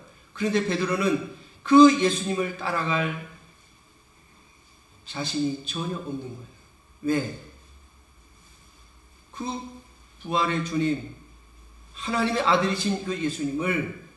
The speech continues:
모른다고 부인한, 저주한 자신을 용서할 수 없었습니다. 그래서 그는 다시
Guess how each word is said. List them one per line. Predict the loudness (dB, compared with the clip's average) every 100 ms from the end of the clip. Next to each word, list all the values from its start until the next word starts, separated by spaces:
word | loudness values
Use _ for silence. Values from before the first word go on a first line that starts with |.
| -20 -20 -20 -20 -20 -20 -20 _ -18
모른다고 | -12 -4 -2 -2 -4 -4 -8 -8
부인한, | -4 -2 -2 -6 -12 -20 -20 -20 -20 -20 -20 -20 -10
저주한 | 0 2 2 4 6 4 0 -8
자신을 | -12 -6 -2 0 0 -4 -10 -20 -20 -20 -14
용서할 | -8 -6 -6 -6 -6
수 | -8 -10
없었습니다. | -12 -12 -14 -18 -20 -20 -20 -20 -20 -20 -20 -20 -10
그래서 | -2 -2 0
그는 | 2 4 4 2 -4 -14 -20 -6
다시 | -2 0 2 0 -2